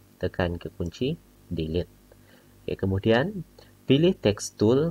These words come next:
pada toolbox. Okey, klik di atas stage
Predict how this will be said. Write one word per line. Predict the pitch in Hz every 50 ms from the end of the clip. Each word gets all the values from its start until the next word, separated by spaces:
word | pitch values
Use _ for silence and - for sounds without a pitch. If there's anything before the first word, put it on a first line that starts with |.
| -
pada | - 90 82 - 87 87 85 85 82 80 80 - -
toolbox. | 104 92 90 85 82 90 95 - - - - - - - - - - _ _ - - _ _ _ _ _
Okey, | - 92 95 113 143 143 - _ _ _ _ _
klik | - 135 156 151 -
di | 101 -
atas | - 92 - 90 85 - - -
stage | - - 98 104 123 - - - -